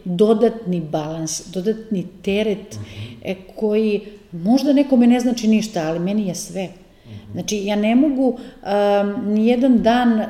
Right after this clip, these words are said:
Speaker 1: da završim svoj, a da se ne setim svog radnika.
Speaker 2: Mhm.
Speaker 1: Ili čak to ne dozvoljavam ni svojoj deci i uvek im kažem, vi se uvek setite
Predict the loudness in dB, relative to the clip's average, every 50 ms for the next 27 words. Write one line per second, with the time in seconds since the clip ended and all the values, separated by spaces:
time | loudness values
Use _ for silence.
0 | -6 -8 -2 0 0 2 2 0 0 -2 -2 0 0 2 2 2 0 0 -2 -4
1 | -4 -4 -4 -2 0 2 4 4 2 2 0 -2 -2 -2 -2 -2 -4 -4 -6 -4
2 | -4 -2 -2 -2 -2 -2 -2 -2 -2 -2 -2 -2 -4 -4 -4 -2 -2 -2 -2 -4
3 | -6 -8 -10 -10 -12 -12 -14 -12 -12 -12 -12 -10 -8 -4 -2 -2 -2 0 -2 -2
4 | -2 -2 -2 -2 -2 0 -2 -2 -2 0 0 0 0 0 0 0 -2 -4 -4 -2
5 | 0 0 0 2 2 0 0 0 -2 -4 -4 -4 -4 -4 -6 -8 -10 -16 -20 -20
6 | -20 _ -12 -6 -2 0 0 0 0 0 0 0 0 -2 -2 -4 -4 -6 -4 -4
7 | -6 -4 -4 -4 -4 -4 -6 -8 -14 -20 -20 -20 -18 -10 -2 0 0 0 0 -4
8 | -6 -2 0 0